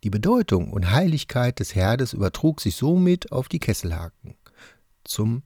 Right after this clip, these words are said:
all diese angefasst und fortgetragen werden konnten. Nun geht hin, liebe Bürger, geht ins Museum und betrachtet die Kesselhaken und durchdenkt,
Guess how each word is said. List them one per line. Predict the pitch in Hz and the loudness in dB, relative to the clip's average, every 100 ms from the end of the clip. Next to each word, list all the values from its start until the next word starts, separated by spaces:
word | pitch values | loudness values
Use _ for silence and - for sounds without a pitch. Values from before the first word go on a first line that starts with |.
| _ | _
all | - 95 107 | -8 -6 -6
diese | 135 135 175 175 190 180 165 | -8 -8 -6 -2 -2 -2 -6
angefasst | 104 135 131 - 98 - - - | -6 -6 -8 -8 -8 -10 -14 -8
und | 147 | -8
fortgetragen | - - 90 - - - 98 101 127 | -6 -4 -4 -6 -12 -8 -8 -6 -8
werden | 127 127 | -8 -8
konnten. | 131 101 87 - 107 _ _ _ _ _ _ _ _ - - - _ | -6 -8 -8 -12 -20 _ _ _ _ _ _ _ _ -20 -20 -20 _
Nun | 208 240 | 2 4
geht | 202 190 - | 6 4 4
hin, | 208 120 | 4 6
liebe | 104 107 101 | 4 2 0
Bürger, | 107 113 98 90 87 - | 2 4 4 2 0 -2
geht | 156 170 | -2 -2
ins | 143 - | -4 -2
Museum | 143 127 202 202 185 | -4 0 2 4 4
und | 135 147 | 0 -2
betrachtet | 147 - 151 - 143 131 | -2 0 -2 0 0 0
die | 147 | -2
Kesselhaken | 143 135 131 107 120 127 135 120 - - - | 0 0 0 2 2 0 -2 -2 -6 -18 0
und | 175 208 - | 4 4 4
durchdenkt, | 101 - 98 123 175 - | 0 0 0 2 2 -2